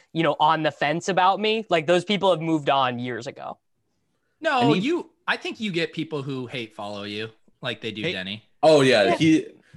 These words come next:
Speaker 3: that was Davis's following for a long time.
Speaker 4: Oh, it was. It was, like, people that love
Speaker 3: Yep.
Speaker 4: to just, like,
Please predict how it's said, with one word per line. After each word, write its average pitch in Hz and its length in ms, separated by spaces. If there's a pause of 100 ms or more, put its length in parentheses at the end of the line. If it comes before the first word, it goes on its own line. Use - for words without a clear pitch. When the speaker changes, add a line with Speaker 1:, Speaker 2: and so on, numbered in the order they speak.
(120)
Speaker 3:
that 180 140
was 160 140
Davis's 123 500
following 98 460
for - 160
a 85 80
long 92 360
time. 85 280
Speaker 4:
Oh, 151 220
it 139 180
was. 139 440
It 156 60
was, 147 160
like, 139 220
people 147 220
that 127 260
love 131 420
Speaker 3:
Yep. 127 80
Speaker 4:
to 117 320
just, 113 300
like, 101 320